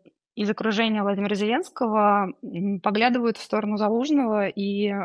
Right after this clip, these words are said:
у меня сложилось такое впечатление, что, м, кто-то как будто бы уже не прочь с ним поработать. Такое ощущение, что щас такая идет игра еще, и, и кто-то, м, пытается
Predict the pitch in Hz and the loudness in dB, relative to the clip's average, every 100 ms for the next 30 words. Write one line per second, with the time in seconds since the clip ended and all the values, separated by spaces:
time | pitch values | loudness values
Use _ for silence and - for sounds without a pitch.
0 | - - - 185 196 196 196 196 190 170 | -8 -18 -8 -4 0 0 0 -2 -6 -10
1 | _ _ _ _ _ 214 220 226 220 214 | _ _ _ _ _ 0 0 2 0 0
2 | 202 196 190 - - 269 311 247 214 196 | 0 -2 -2 -4 -2 0 2 2 0 -4
3 | - - 185 165 - 175 165 196 - 247 | -10 -6 -2 -2 -6 -10 -10 -12 0 2
4 | 262 240 196 226 226 202 214 214 208 202 | 2 0 0 0 2 2 2 2 2 0
5 | - - 208 202 208 220 - 202 208 196 | -10 -6 -4 0 0 0 -4 -4 -2 0
6 | 285 - - - _ _ 226 254 254 - | -2 -4 -10 -14 _ _ 2 4 4 6
7 | 339 285 - 240 226 214 247 - 240 214 | 8 6 4 4 4 4 0 0 2 2
8 | 208 202 208 247 311 262 - 208 208 - | 2 0 2 4 4 2 0 0 0 -2
9 | 190 - 254 - 226 208 208 196 - - | -4 0 0 4 6 6 4 0 -8 -20
10 | _ - 220 214 208 202 202 190 175 _ | _ -4 0 2 2 0 -2 -4 -8 _
11 | - 233 233 240 - | -2 4 4 2 0